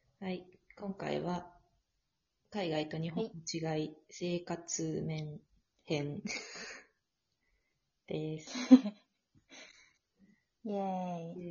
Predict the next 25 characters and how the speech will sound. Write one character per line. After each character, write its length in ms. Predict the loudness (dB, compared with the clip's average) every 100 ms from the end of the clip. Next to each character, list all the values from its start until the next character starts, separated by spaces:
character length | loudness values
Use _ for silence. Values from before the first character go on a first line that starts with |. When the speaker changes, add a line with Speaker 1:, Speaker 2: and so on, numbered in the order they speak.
| -6
Speaker 1:
エ 220 | -6 -6
ー 20 |
イ。 100 | -8 _ _ -20 -20 -20 -20 -20 -20 -20 -20 _ _ _ _
そ 240 | -20 -16 -14
う。 120 | -14 _ _ _ -20 _ -20 _ _
さ 140 | -12
っ 40 |
き 140 | -8 -6
ね、 100 | -4
話 280 | -4 -4 -4
し 20 |
て 80 | -6
た 140 | -4
け 120 | 2
ど、 340 | 2 2 -4 -10 -16 _ _ _ _ _ _ _ _ _ _ -20 _ _ _ _ _ _ _ _ _ -20 -14 -2
Speaker 2:
う 40 |
ん。 200 | 0 0 -6 _ _ _ _ _ _ 0
Speaker 1:
電 280 | 4 6 8
動 180 | 8 8
ス 140 | 2
ク 260 | 2 2 2
ー 40 |
タ 140 | -4 -2
ー 80 |
ね。 280 | -2 -4 -6